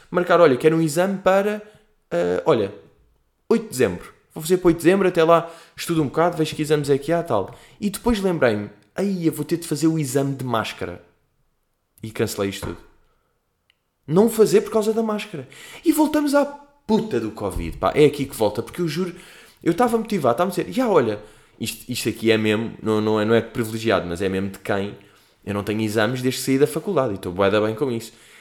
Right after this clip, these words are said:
Agora estou a fazer um exame por fun, é mesmo de quem não tem, é me-, é aquela merda de um gajo quando é privilegiado e vai acampar, é tipo, "Ya, deixa-me ver como é que é viver sem água." Ah, é mesmo, é de privilegiado, não é? Porque há pessoas que fazem isso. E há pessoas que têm de fazer exames, que é uma merda, e de repente o gajo não tem, tá tipo, "Ya, vou fazer este exame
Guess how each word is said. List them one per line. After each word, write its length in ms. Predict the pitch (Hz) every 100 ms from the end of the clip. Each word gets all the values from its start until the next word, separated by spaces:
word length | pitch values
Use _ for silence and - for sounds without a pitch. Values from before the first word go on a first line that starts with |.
| _ -
Agora 240 | 175 196
estou 160 | 214 208
a 20 |
fazer 320 | 208 190 202
um 100 | 202
exame 400 | 190 170 175 202 190
por 160 | 190 202 202 -
fun, 420 | - 131 127 107
é 120 | 98 104
mesmo 220 | 113 123
de 100 | -
quem 160 | 131
não 160 | 131 139
tem, 300 | 123 101 90
é 80 | 92
me-, 140 | 95
é 120 | 90 95
aquela 240 | 107 104
merda 300 | 104 104 107
de 60 | 113
um 100 | 110
gajo 380 | 110 107 - - - _ _ _ _
quando 180 | - 117
é 60 | 117
privilegiado 460 | 123 113 117 120
e 20 | 120
vai 160 | 123
acampar, 420 | 120 131 123 101
é 60 | 98
tipo, 220 | 98 -
"Ya, 200 | 156 147
deixa-me 340 | - - 156 165
ver 120 | 165
como 180 | 165 156
é 100 | 156
que 100 | 160
é 40 |
viver 280 | 156 156 151
sem 200 | 151 143
água." 380 | 123 95 65 - - _ _ _ _ _ _ _ _ _
Ah, 360 | 98 95 90 80
é 100 | -
mesmo, 260 | 92 95 98
é 60 | 98
de 80 |
privilegiado, 500 | 107 98 117 113 98
não 80 | 87
é? 40 | 85
Porque 120 | 95
há 60 |
pessoas 200 | - 101
que 40 | -
fazem 220 | 101 104
isso. 140 | 98
E 60 | 127
há 60 | 139
pessoas 300 | - 196 196
que 60 |
têm 180 | 233 220
de 80 | 220
fazer 240 | 196 185
exames, 340 | 175 160 131 -
que 60 |
é 40 | 156
uma 120 | 151
merda, 240 | 135 135
e 40 | 165
de 80 | 170
repente 200 | 175 170
o 40 |
gajo 220 | 180 -
não 60 | 175
tem, 120 | 175
tá 100 | 190
tipo, 200 | 165 135
"Ya, 120 | 147
vou 120 | 151 233
fazer 220 | 302 269
este 220 | 262 226
exame 320 | 220 220 220